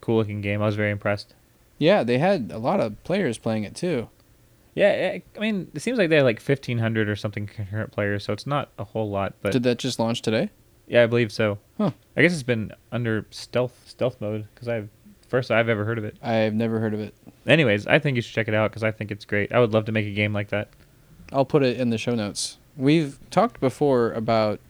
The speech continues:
Speaker 2: making an Onslaught two like that.
Speaker 1: Yeah, that would be a lot of fun. I think that we're trying to, Mozilla basically has, like, the money to pay a couple guys to develop a game with, like, zero monetization strategy, you know,
Speaker 2: Yeah.
Speaker 1: for a few months.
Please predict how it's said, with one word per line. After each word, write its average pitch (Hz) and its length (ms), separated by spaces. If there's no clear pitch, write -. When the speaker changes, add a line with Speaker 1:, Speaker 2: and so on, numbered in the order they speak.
Speaker 2:
making 120 240
an 110 100
Onslaught 107 380
two 113 200
like 104 240
that. 110 240
Speaker 1:
Yeah, 120 280
that 107 120
would 113 120
be 107 80
a 104 60
lot 104 160
of 104 60
fun. 107 240
I 131 80
think 175 220
that 147 100
we're 139 100
trying 120 320
to, 110 340
Mozilla 160 480
basically 143 340
has, 123 220
like, 113 140
the 113 60
money 113 180
to 107 80
pay 120 280
a 110 60
couple 113 260
guys 110 340
to - 120
develop 110 400
a 110 40
game 107 340
with, 104 240
like, 107 200
zero 110 280
monetization 104 760
strategy, 101 500
you 107 60
know, 104 180
Speaker 2:
Yeah. 117 140
Speaker 1:
for 113 140
a 104 60
few 113 180
months. 104 420